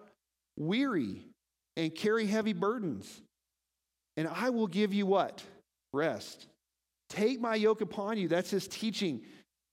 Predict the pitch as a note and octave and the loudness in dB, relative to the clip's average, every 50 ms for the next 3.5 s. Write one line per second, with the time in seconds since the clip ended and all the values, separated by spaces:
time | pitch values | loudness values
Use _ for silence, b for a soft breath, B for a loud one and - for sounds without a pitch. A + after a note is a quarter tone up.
0 | _ _ _ _ _ _ _ _ _ - F3 F3+ F3+ F3+ G3 A#3 A#3 A#3 A#3+ A3+ | _ _ _ _ _ _ _ _ _ -2 0 2 4 4 4 4 2 0 -2 -2
1 | - - A#3+ B3+ C4+ A3 A#3 A3 G#3+ E3+ G#3+ G#3 G3 G3+ F#3+ F#3 F#3 A3+ B3 A3+ | -2 0 0 0 0 2 0 -2 0 2 2 2 2 2 0 0 0 0 2 2
2 | G#3+ G3+ F3 F#3+ G3+ G#3+ G#3 G3 F3 G#3 A#3 A#3+ A3 F#3 F#3+ F#3+ G3+ A3 A3+ G#3+ | 2 0 2 2 2 2 2 0 0 0 0 0 0 0 0 2 2 2 2 2
3 | A3 A3+ G#3 G#3 G#3 G3+ G3+ G3+ F#3 | 0 0 0 0 2 0 0 0 -2